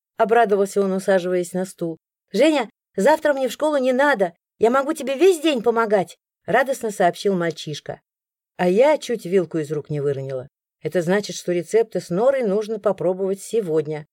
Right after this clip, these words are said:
Завтра этим двум волшебным дамочкам придётся посидеть целый день в комнате.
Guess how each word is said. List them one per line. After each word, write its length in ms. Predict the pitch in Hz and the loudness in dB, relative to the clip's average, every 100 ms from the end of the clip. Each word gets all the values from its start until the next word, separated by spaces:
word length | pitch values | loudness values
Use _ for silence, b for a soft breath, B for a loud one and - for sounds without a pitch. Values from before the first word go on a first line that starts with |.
| _ _ _ | _ _ _
Завтра 480 | 139 185 269 - 285 | 0 2 2 0 2
этим 320 | 277 277 262 | 2 0 -4
двум 180 | 254 254 | -4 0
волшебным 540 | 240 233 247 226 226 | 0 0 -2 -4 -2
дамочкам 500 | 220 220 214 - 220 | 2 2 0 -6 -8
придётся 400 | 185 139 180 196 | -6 -4 -6 -6
посидеть 460 | - 160 160 175 - _ _ | -12 -12 -6 -6 -8 _ _
целый 380 | - 208 262 226 | -2 0 2 0
день 200 | 170 170 | -2 -6
в 60 | - | -4
комнате. 560 | 165 147 143 - - | -4 -4 -6 -12 -18